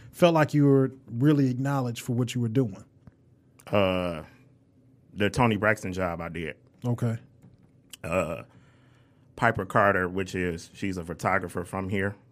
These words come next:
Speaker 2: She lived in New York for, like, twenty years. She came back and started working at Chene Park. Toni Braxton had just went through, like, a bankruptcy or something, and she was doing all these shows after she left Vegas. So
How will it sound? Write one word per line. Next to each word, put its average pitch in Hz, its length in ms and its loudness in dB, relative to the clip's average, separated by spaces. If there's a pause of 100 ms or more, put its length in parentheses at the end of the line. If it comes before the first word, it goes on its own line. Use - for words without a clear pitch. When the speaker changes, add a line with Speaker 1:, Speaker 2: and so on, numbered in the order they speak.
(100)
Speaker 2:
She - 200 -4
lived 101 180 4
in 92 80 -2
New 90 80 -4
York 95 220 -4
for, - 100 -12
like, 87 220 -6
twenty 98 240 -4
years. 95 560 -6 (560)
She 117 160 -16
came 98 320 -2
back 87 240 -4 (380)
and 85 140 -10
started 82 320 -6
working 85 300 -8
at 78 220 -12 (500)
Chene 92 320 -2
Park. 85 260 0 (1400)
Toni 110 260 4
Braxton 113 360 4
had 101 200 2
just 101 180 -2
went 101 180 0
through, 98 120 0
like, 92 200 2
a 82 40 -6
bankruptcy 92 560 -4
or 90 60 -4
something, 87 320 -6
and 87 100 -6
she - 120 -10
was 87 140 -6
doing 92 180 -2
all 87 120 -2
these 90 160 -4
shows 87 440 2
after 87 240 -8
she 90 180 -6
left 85 180 -2
Vegas. 82 480 -6 (120)
So - 400 -4